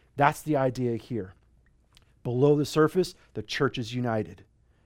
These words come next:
That will never change. But above the surface, we can look fractured, and that's on us. And that's why Paul says,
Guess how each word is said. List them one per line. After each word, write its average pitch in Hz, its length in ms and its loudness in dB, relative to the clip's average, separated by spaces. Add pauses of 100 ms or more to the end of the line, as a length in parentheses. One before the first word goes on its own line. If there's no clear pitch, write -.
(140)
That 131 220 2
will 127 140 -4
never 113 340 -2
change. 110 580 -8 (540)
But 123 140 0
above 131 400 2
the 170 80 -2
surface, 185 720 -4 (760)
we 131 120 0
can 131 240 -2
look 160 200 2
fractured, - 640 -8 (540)
and 95 160 -10
that's 135 280 2
on 165 200 2
us. - 480 -4 (840)
And 117 80 -8
that's 151 180 0
why 151 100 2
Paul 156 300 2
says, 120 560 0